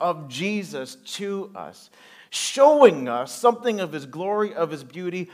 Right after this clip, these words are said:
moving us, is designed to move us to rejoice in him.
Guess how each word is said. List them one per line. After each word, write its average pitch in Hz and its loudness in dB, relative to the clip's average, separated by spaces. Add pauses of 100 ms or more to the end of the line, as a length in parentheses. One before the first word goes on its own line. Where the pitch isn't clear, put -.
(320)
moving 196 -2
us, 120 -2
is 170 -6
designed 196 0
to 185 -8
move 208 -4
us 143 0 (100)
to 170 -12
rejoice 151 -6
in 131 -10
him. 143 -8